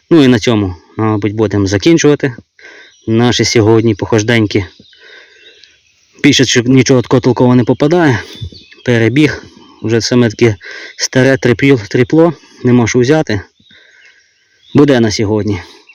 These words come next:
Йдемо додому, аби все перебрати і щось з нею приготувати. Та й стане. А ви, як завжди, бережіть себе, своїх близьких. Все буде Україна. А ми з вами зустрінемося на наступних чудових рибалках. І не тільки.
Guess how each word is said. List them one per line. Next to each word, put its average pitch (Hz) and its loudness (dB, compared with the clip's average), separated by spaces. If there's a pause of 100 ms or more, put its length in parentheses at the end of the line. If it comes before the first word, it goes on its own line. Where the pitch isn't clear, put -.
(180)
Йдемо 110 0
додому, 165 2 (220)
аби 131 -2
все 110 -4 (1040)
перебрати 131 0
і 127 -4
щось 127 0
з - 0
нею 117 0
приготувати. 104 -4
Та 123 -6
й 110 -4
стане. 92 -6 (1080)
А 135 2
ви, 131 4
як 110 2
завжди, 104 -2
бережіть 107 0
себе, 135 -2
своїх 101 -4
близьких. 123 0 (220)
Все 156 0
буде 160 2
Україна. 101 -2 (300)
А 113 -2
ми 117 2
з 104 -2
вами 107 0
зустрінемося 135 0 (180)
на 117 -2
наступних 117 0
чудових 117 0
рибалках. 113 -2 (600)
І 123 0
не 110 2
тільки. 113 0